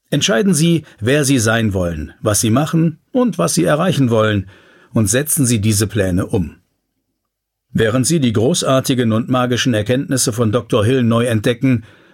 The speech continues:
werden Sie spüren, dass auch Sie Ähnliches oder gar mehr erreichen können. Ihnen sind keine Grenzen gesetzt. Hill weist ganz entschieden darauf hin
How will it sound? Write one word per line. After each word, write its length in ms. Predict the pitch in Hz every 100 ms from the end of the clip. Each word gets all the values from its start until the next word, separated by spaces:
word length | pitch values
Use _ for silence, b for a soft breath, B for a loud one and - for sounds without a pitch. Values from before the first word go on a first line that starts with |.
| B
werden 300 | 104 147 175
Sie 120 | 151
spüren, 580 | 139 - 165 190 208 180
dass 200 | 180 -
auch 180 | - 160
Sie 440 | - 190 135 101 -
Ähnliches 680 | 127 120 131 131 175 -
oder 300 | 190 175 180
gar 320 | 147 143 139
mehr 320 | 147 165 180 113
erreichen 460 | 101 101 101 113
können. 420 | 120 110 117 107 b b b b b
Ihnen 480 | 185 185 185 175 135
sind 380 | 127 143 131 -
keine 380 | 139 143 139
Grenzen 480 | 113 117 107 98 110
gesetzt. 560 | 95 90 90 - - - _ _ _ _ _ _ _ 127
Hill 260 | 143 160
weist 280 | 120 120 -
ganz 240 | 113 151 180
entschieden 400 | 165 170 175 82
darauf 280 | 160 180
hin 300 | 196 90 76